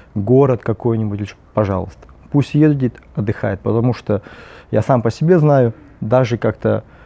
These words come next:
это помогает и сплотняет семью, когда ты уезжаешь сам отдохнуть, потому что ты понимаешь, что, э, тебе что-то не хватает.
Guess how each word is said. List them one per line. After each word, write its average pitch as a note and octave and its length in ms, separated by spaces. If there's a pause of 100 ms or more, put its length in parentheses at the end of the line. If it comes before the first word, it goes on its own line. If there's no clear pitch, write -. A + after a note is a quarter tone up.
(420)
это A2+ 360
помогает B2 760
и A2+ 380
сплотняет B2 760
семью, C3 340
когда G#2+ 420
ты G#2 380
уезжаешь A2+ 580 (200)
сам C3+ 200
отдохнуть, A#2 460
потому G2 200
что - 100
ты G#2+ 220 (200)
понимаешь, B2 480
что, G#2 320 (420)
э, G2+ 220 (100)
тебе A2+ 240 (220)
что-то - 340
не G2 100
хватает. G#2 440